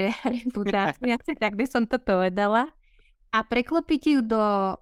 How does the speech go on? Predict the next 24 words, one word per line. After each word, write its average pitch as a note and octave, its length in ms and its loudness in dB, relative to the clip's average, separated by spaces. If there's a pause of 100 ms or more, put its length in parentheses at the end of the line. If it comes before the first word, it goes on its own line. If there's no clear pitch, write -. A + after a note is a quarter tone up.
dobrej G#3 720 -2
reputácie A3+ 640 0
vtedy, A3 480 -2
keď G3 320 0
robíte A3+ 340 -2
niečo, G#3+ 680 0
čo - 160 -2
je A3 100 2
v - 80 -20
tej G#3 220 0
spoločnosti G#3 720 -2
vnímané G3 480 0
ako F#3 160 -6
prospešné. F3+ 720 -4 (560)
Čiže C4 320 0
to C#4 80 -2
by C4+ 100 0
som D#4+ 140 0
povedala, B3 320 2
že B3+ 160 -2
to - 80 -4
ani C4 240 4
nemusí B3+ 400 2
byť A3 140 0